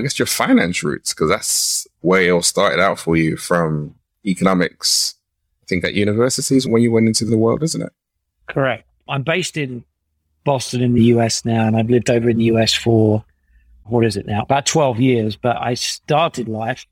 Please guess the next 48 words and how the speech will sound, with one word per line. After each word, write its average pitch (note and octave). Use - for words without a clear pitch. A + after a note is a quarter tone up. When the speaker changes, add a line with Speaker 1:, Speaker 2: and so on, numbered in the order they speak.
Speaker 2:
over A2+
in A2+
England, A#2
born B2
in A2+
Cambridge, A#2+
and A2+
then A2
grew A#2
up A#2
in A#2+
Essex B2
in, A2+
in A2
Romford B2
and A2
went A#2
to -
school A2+
there. A#2
And C3
like D3+
lots D3+
of C#3
people B2
from B2+
that C3
part B2+
of B2+
the C3
world, B2+
my B2+
dad B2
commuted B2+
to C#3+
and A#2+
from B2
the, A#2
the B2
city C3
of A#2+
London B2
every A#2+
day A#2+
in B2
the A2+
banking A#2+
arena. A2+